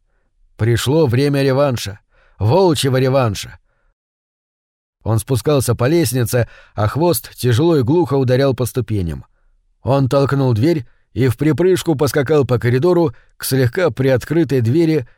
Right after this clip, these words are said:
Смит-Барнеттовской спальни. Из глубины его горла вырвалось рычание, изо рта закапала слюна. Но, приблизившись к двери спальни, он затаил дыхание.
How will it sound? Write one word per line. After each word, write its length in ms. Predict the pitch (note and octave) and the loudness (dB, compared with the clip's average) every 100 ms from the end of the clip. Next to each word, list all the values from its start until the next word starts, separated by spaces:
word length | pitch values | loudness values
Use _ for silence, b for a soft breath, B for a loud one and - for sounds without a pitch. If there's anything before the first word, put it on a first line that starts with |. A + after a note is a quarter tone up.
| b | b
Смит-Барнеттовской 1200 | - A#2+ E3+ E3 F#2 F2+ D3 D#3 D3 C#3+ B2 D3 | -6 -2 0 0 -4 0 0 0 -2 -4 -4 -4
спальни. 580 | C3 - C#3+ A2 F2 D#2 _ _ _ _ _ | -6 -2 -2 0 -2 -8 _ _ _ _ _
Из 200 | - G2+ | -6 -2
глубины 360 | A2 C3+ C3 C#3 | 0 0 2 2
его 320 | D3 B2 A#2 | 2 2 0
горла 540 | G#2 D#3 C#3+ C3 A2 C#2 | 0 2 2 2 0 -2
вырвалось 600 | C#2+ C3+ C#3 B2+ C3 A#2 | -2 -2 0 0 0 0
рычание, 680 | A#2+ A#2+ - C3 A2+ F2 - _ _ _ - | -2 -4 -2 -2 -2 -8 -16 _ _ _ -8
изо 300 | F#2+ G#2+ B2 | -2 0 0
рта 320 | A#2 D3+ C3+ | 0 0 0
закапала 640 | F#2 A#2+ C#3 C3+ C3 B2+ A#2 | 0 -2 0 0 0 0 -2
слюна. 500 | A2 A#2 G#2+ F#2 - _ _ _ _ _ _ | -2 -2 -2 -4 -10 _ _ _ _ _ _
Но, 200 | D#2+ A2 | -4 -2
приблизившись 840 | G#2+ A#2+ A#2 C#3+ D#3+ C3 A2+ B2 A2+ | 0 0 2 2 0 0 -2 -2 -2
к 80 | G#2+ | 0
двери 320 | A2+ C3 A#2+ | 0 2 0
спальни, 640 | G2+ - A#2 D3 D#3 D3+ _ _ _ _ _ - | -2 -2 0 0 -2 -4 _ _ _ _ _ -4
он 320 | G#2+ C#3 C#3 | -2 0 2
затаил 500 | C3 B2 C3 C3+ C3+ | 0 0 0 2 2
дыхание. 600 | C3+ - C3 A2+ E2+ | 0 0 0 -2 -4